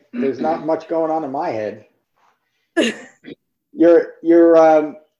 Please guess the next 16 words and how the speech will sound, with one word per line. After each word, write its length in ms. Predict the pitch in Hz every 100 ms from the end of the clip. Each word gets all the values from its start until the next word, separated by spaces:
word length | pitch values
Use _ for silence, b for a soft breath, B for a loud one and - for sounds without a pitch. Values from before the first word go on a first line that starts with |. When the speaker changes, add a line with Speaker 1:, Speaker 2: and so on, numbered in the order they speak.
| _ _ _
Speaker 1:
you're 360 | 160 151 143 -
practicing 600 | - 165 160 175 - 151
the 100 | 143
Dhamma 360 | 127 139 139
as 220 | 131 131 131
intended, 500 | 127 139 170 127 104
Julie. 320 | 101 98 104
You're 120 | 101
seeing 380 | - 120 127 127
the 100 | 117
things 380 | - 123 120 110
that 160 | 110
you 100 | 113
want 260 | 107 110 107
to 120 | 120
abandon. 520 | 107 113 139 127 92